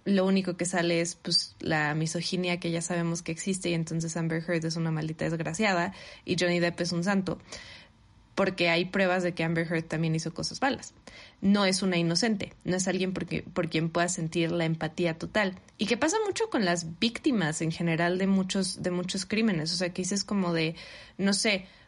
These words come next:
o sea, en Estados Unidos el típico que dicen como, "Ay, pues es que sí, sufrió violencia de parte de la policía y pues le dispararon y lo mataron, pero es que él consumía drogas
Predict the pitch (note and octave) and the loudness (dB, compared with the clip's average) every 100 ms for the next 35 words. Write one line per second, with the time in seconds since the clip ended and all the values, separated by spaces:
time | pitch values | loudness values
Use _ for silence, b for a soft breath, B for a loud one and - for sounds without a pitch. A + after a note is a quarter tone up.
0 | - G3 F#3+ F#3+ F#3+ G3+ G#3 A3+ G#3+ F#3+ | -2 2 4 2 2 2 2 2 4 4
1 | F#3+ G3+ G3 E3+ F#3 F#3 F#3+ F3 E3 E3+ | 4 2 0 -2 -2 -2 -2 -2 -2 -2
2 | F3 F#3 F#3 F#3+ A3 A3 A3 A3 A#3+ - | -2 -2 0 2 2 2 0 -2 -2 -2
3 | D#4+ - C4 C4 A3+ A3+ A3 G#3+ A3 A3+ | -2 2 2 4 0 0 0 2 2 2
4 | A3 F3+ F#3 G3 G3 F#3+ F3+ F3 F#3 G3 | 2 2 0 2 2 2 0 -2 0 0
5 | F3+ F3+ D#3+ - F3 F3 F#3 F#3 D#3+ E3+ | 0 -2 -2 0 0 0 -2 -4 -4 -2
6 | D#3 - E3 E3+ E3+ F3 F3 D#3 D#3 D3+ | -2 -2 0 0 0 0 0 -2 -2 -4
7 | - F#3 E3 A#3+ B B B B - A#3+ | 0 0 0 -2 B B B B 0 0
8 | - B3+ - G#3+ G#3+ A#3+ G3 F#3+ F#3+ F3+ | 2 0 0 0 2 0 0 2 2 2
9 | E3+ F3 E3+ E3 - - | 2 0 -2 -6 -8 -12